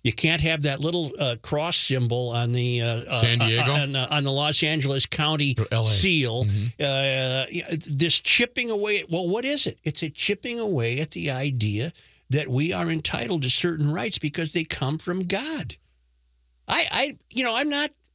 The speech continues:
Speaker 1: I, I, I sound like it. I'm, I'm not a terribly, uh, theological person. I just happen
Speaker 2: You're not
Speaker 1: to
Speaker 2: a Bible thumper.
Speaker 1: I'm not a Bible thumper. I, I, I, uh,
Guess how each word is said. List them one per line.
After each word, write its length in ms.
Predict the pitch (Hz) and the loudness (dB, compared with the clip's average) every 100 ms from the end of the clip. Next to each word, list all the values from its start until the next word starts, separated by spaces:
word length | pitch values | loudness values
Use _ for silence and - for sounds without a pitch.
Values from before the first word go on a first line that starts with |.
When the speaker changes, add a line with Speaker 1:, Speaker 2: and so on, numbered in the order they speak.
| _ - | _ -12
Speaker 1:
I, 360 | 139 - 139 - - _ 135 | -12 -10 -14 -14 -20 _ -8
I, 140 | 131 139 | -6 -2
I 60 | |
sound 320 | 127 - 190 | 0 2 2
like 200 | 165 110 | 0 0
it. 80 | 113 147 | -2 -2
I'm, 140 | 147 | -4
I'm 160 | - 196 | -2 -2
not 220 | 247 269 - | 0 -2 -8
a 100 | 143 | -12
terribly, 640 | - 185 196 160 127 110 | -4 -2 -2 -2 -2 -4
uh, 260 | 113 104 95 - - | -6 -6 -8 -14 -8
theological 600 | - 156 139 147 127 104 | -2 0 2 0 0 -2
person. 440 | - 220 269 - - _ - - _ _ | -2 -2 0 -2 -6 _ -20 -20 _ _
I 80 | 135 | 0
just 180 | 143 - | 2 2
happen 160 | 139 | 2
Speaker 2:
You're 60 | 220 | 2
not 40 | |
Speaker 1:
to 40 | 190 | 2
Speaker 2:
a 140 | 170 | 2
Bible 140 | 160 139 | 2 0
thumper. 400 | 131 104 78 71 - _ | 0 -2 -4 -10 -14 _
Speaker 1:
I'm 100 | 160 | -2
not 200 | 196 320 | 0 2
a 20 | |
Bible 360 | 185 202 330 339 | 2 2 2 0
thumper. 460 | - 131 123 226 202 | 0 -2 0 -2 0
I, 120 | 170 | -2
I, 340 | 147 160 165 143 | 0 0 0 0
I, 320 | 143 151 147 | 0 0 0
uh, 320 | 139 135 127 | 0 0 -4